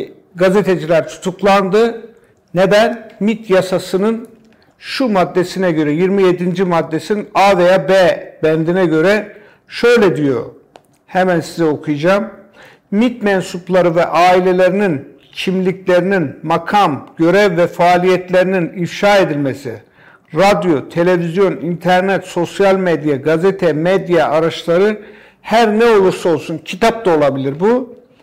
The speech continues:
her türlü yazılı, görsel, işitsel iletişim araçları vasıtasıyla yayınlanması,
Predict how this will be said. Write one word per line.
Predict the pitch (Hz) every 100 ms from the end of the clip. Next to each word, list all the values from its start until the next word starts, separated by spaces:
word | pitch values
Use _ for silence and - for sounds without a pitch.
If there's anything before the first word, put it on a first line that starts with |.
| _ _ _ _
her | - 233 262 247
türlü | - 190 175 175
yazılı, | 208 180 202 185
görsel, | 165 202 202 208 190 151
işitsel | 175 202 175 - 202
iletişim | 156 180 180 - - 220
araçları | 185 170 - 180 170
vasıtasıyla | 196 196 - 196 185 - 180 180
yayınlanması, | 196 202 196 180 180 170 160 226 240 233